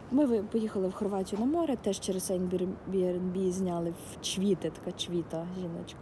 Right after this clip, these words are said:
Цвіта насправді, <laughs> то ми її називаємо Чвіта, квартиру в Подстрані, це біля Спліту. І там ми теж жили місяць. Мені сподобалось, тому що там було море, але все-таки, ну, такое.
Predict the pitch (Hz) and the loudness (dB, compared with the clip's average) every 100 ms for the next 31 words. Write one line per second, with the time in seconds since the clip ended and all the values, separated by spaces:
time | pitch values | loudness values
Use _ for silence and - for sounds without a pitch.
0 | - - 190 175 - - - - 65 60 | -10 -6 -2 -2 -2 -10 -10 -8 -8 -8
1 | - - 220 233 196 202 190 175 170 175 | -8 -2 4 4 4 2 0 -2 -4 -6
2 | 180 175 180 - - - - - - - | -6 -6 -6 -8 -8 -10 -12 -12 -12 -14
3 | - - 190 - 330 330 285 - - 196 | -14 -6 -6 0 2 2 0 -4 -8 -4
4 | 196 190 190 - 208 - - - 202 190 | 0 0 0 -2 -6 -4 -6 -2 0 2
5 | 185 170 - 185 190 180 180 - 185 180 | 0 -4 -6 -4 -2 -2 -4 -6 -4 -2
6 | 180 170 - - - - - - - - | -2 -4 -4 -16 -16 -16 -16 -16 -14 -12
7 | - 190 - 202 202 180 170 170 170 170 | -6 -4 -2 0 0 -2 -4 -6 -6 -6
8 | 165 165 165 208 - 330 - - - - | -6 -6 -4 -6 -6 -10 -10 -14 -16 -16
9 | - - - - - - 220 254 240 - | -16 -14 -16 -16 -16 -8 2 4 4 2
10 | 208 208 185 185 - 190 - - 196 190 | 0 2 2 -2 -4 -6 -6 -4 -4 -2
11 | 202 240 392 349 262 208 214 208 - 285 | -2 0 0 0 -2 -2 -2 -2 -4 -4
12 | 233 - 208 196 185 180 - - 208 214 | -6 -6 -4 -2 -2 -6 -10 -10 -4 0
13 | 208 208 208 202 151 139 143 | 0 0 -4 -6 -4 -2 -2